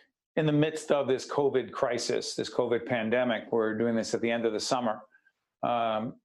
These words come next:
it'll be seen after that. What is the message you wanna send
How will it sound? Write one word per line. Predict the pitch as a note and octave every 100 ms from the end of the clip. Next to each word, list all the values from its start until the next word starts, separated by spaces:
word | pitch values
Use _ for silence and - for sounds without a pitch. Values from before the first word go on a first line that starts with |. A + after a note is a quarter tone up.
| _ -
it'll | B2+
be | A#2+
seen | A2+ C3+ A#2
after | A2+ G#2+ B2+ A#2
that. | A2+ A2+ - _ _ _ _ _ _ - A3+ F3+ -
What | E3+ C4+
is | C#4
the | G#3
message | D3+ C#3+ C#3 D3 A#2
you | C#3+
wanna | C#3 C3
send | - C#3 C3 C3+